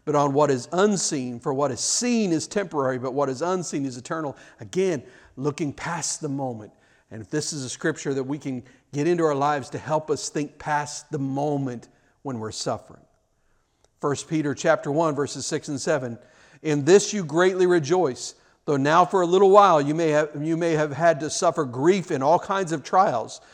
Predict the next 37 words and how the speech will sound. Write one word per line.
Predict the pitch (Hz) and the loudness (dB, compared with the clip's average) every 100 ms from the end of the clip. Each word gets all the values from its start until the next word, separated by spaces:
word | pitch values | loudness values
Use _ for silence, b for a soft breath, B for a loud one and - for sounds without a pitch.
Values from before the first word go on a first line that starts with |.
| B B 147 | B B 4
These | 185 254 220 | 6 6 6
have | 185 | 4
come | - 220 185 135 | 2 2 4 2
so | - 160 | -2 -2
that | 160 | 0
your | 147 226 | 6 8
faith," | 226 208 135 117 - b b b b _ _ _ _ _ - | 8 2 0 -6 -18 b b b b _ _ _ _ _ -8
which, | 147 139 151 | -6 -2 4
by | 160 | 4
the | 160 | 6
way, | 180 156 | 4 2
he | 143 | 0
says, | 151 127 117 | -2 -2 -6
"is | 147 127 131 | -6 -4 -4
of | 113 | -6
greater | 120 160 180 185 | 0 4 6 6
worth | 180 185 180 | 4 2 0
than, | 175 151 - | -4 -6 -2
than | 156 151 | 0 0
gold, | 131 160 151 123 117 | 4 6 6 2 -6
which | 135 - | -10 -10
perishes | - 170 175 143 - 127 113 | -4 -2 0 -2 -6 -8 -6
even | 165 160 151 | -4 -4 2
though | 156 156 | 4 4
refined | 131 - 151 151 | 0 -2 -2 0
by | 143 131 | -2 -2
fire." | - 143 120 110 - b b b b - | -2 -2 -2 -6 -14 b b b b -14
He | 147 | -8
says, | 143 120 | -6 -4
"So | 139 | -4
that | 131 | -4
your | 120 147 202 | -4 0 0
faith | 202 135 113 - | 0 -4 -6 -10
may | 123 135 | -8 -6
be | 127 120 | -6 -8
proved | - 160 151 101 | -4 -4 -4 -6
genuine | 117 156 156 123 104 | -6 -4 -4 -6 -12